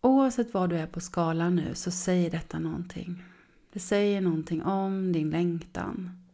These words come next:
Så din nästa fråga kan ju också vara då, "Ja, men hur mycket vill jag ta det här på allvar? Hur viktigt är det att jag gör detta för att jag ska må bra?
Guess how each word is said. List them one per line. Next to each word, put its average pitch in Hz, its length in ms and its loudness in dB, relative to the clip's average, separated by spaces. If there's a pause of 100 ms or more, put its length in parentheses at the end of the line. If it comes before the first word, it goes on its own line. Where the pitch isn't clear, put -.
(1000)
Så - 140 -6
din 190 160 2
nästa 208 340 0
fråga 240 320 4
kan 185 180 2
ju 175 80 6
också 190 320 -4
vara 220 300 2
då, 170 340 0 (640)
"Ja, 190 80 -2
men 208 120 0
hur 233 120 4
mycket 247 300 0
vill 220 80 2
jag 214 140 0
ta 214 200 -2
det 208 80 -2
här 202 160 -2
på 208 140 -6
allvar? 220 640 -2 (2000)
Hur 220 180 0
viktigt 208 460 -2
är 190 320 2
det 180 400 2
att 180 180 -4
jag 180 100 2
gör 175 300 0
detta 170 400 -4
för 170 580 -2
att 180 160 -2
jag 180 80 -2
ska 180 160 -4
må 180 160 4
bra? 185 600 -2